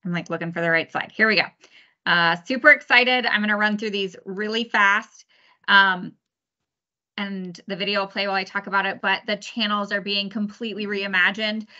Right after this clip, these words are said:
Um, I don't know how I, excited I am about this yet, just 'cause I've gotten so used to the fact that new posts are at the bottom, but they are moving to the top of the page, and now you can actually pin things to the top of the page, which is really exciting.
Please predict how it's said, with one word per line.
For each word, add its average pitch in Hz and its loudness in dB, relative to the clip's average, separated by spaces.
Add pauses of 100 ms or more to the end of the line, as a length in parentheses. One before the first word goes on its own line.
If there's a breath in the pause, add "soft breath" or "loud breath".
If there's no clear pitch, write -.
(240 loud breath)
Um, 202 4
I 208 0
don't 208 0
know 220 0
how 247 0
I, 269 0
excited 262 -4
I 262 2
am 262 -4
about 254 -4
this 254 -8
yet, 262 -4
just 240 -12
'cause 226 -14
I've 220 -6
gotten 220 -6
so 233 -6
used 233 -10
to 247 -6
the 226 -8
fact 214 -6
that 208 -6 (220 loud breath)
new 220 0
posts 226 -6
are 220 0
at 208 -2
the 202 -4
bottom, 196 2
but 233 -8
they 214 -4
are 185 -4
moving 220 -4
to 240 -8
the 208 -8
top 214 -8
of 214 -8
the 214 -8
page, 202 -8
and 208 -4
now 185 -6
you 208 -6
can 208 -12 (100)
actually 254 -4
pin 240 -8
things 294 -10
to 240 -10
the 220 -10
top 233 -2
of 220 -8
the 214 -12
page, 208 -10
which 202 -16
is 190 -14
really 196 -10
exciting. 196 -10